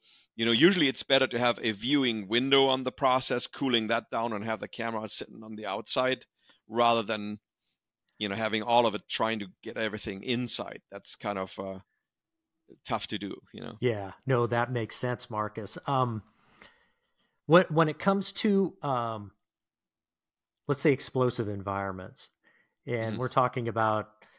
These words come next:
Speaker 2: environments that require – you know, intrinsically safe or A tex or class one, div two, those are some of the,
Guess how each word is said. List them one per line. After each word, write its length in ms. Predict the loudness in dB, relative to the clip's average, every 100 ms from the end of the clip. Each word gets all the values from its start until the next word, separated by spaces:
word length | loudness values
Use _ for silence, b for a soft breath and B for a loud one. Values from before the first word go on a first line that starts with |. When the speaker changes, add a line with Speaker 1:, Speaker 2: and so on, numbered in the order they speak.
| b
Speaker 2:
environments 600 | -2 4 4 4 -2 -6
that 100 | -10
require – 800 | -10 -6 -2 0 0 -2 -4 -8 _ _ _ _
you 100 | -10
know, 220 | -6 -4 -4
intrinsically 760 | -6 -4 -2 -2 -2 -2 -4
safe 520 | -2 0 2 2 -2
or 180 | -4 -6
A 200 | 0 0
tex 520 | 0 -2 0 -2 -4 -8
or 160 | -8
class 480 | -6 -2 -2 -2 -2
one, 240 | 0 0
div 260 | 0 0 0
two, 440 | 0 2 4 2
those 200 | 0 -4
are 80 | -6
some 280 | -6 -6 -6
of 80 | -4
the, 220 | -6 -6